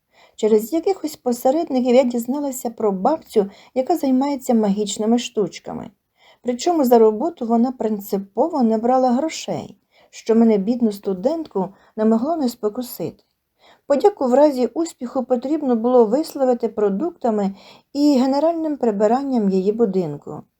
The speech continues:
Мене попередили і про те, що їй категорично не можна говорити слово «дякую», тим більше заздалегідь.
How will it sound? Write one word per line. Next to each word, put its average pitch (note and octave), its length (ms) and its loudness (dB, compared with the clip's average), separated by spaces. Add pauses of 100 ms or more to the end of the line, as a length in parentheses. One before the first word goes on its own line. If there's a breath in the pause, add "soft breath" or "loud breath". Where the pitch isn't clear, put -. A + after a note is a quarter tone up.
(240)
Мене G3 240 -2
попередили A#3 680 2
і G#3 60 6
про G3 220 -4
те, C#4+ 260 0
що A#3 220 -4
їй A#3 300 -2
категорично A3 880 0
не G#3+ 140 2
можна A3+ 360 -2
говорити G3 560 0
слово A3 360 0
«дякую», A#3 600 -4 (500 soft breath)
тим G#3+ 280 4
більше G3+ 600 -6 (220)
заздалегідь. G3 880 -2